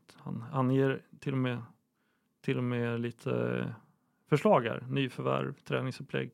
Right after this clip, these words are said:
ledarstab, spel, idéer, vinnarmentalitet. Frågar om det,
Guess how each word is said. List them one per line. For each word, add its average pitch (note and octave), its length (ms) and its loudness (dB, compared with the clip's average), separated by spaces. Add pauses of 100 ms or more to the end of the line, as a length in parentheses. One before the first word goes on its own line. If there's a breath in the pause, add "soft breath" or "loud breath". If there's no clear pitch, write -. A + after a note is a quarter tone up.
ledarstab, C3 640 -2 (180)
spel, C3+ 560 -2 (440)
idéer, D3+ 540 2 (100)
vinnarmentalitet. C#3+ 960 2 (680 soft breath)
Frågar C#3+ 340 4
om D#3 300 8
det, C#3+ 360 6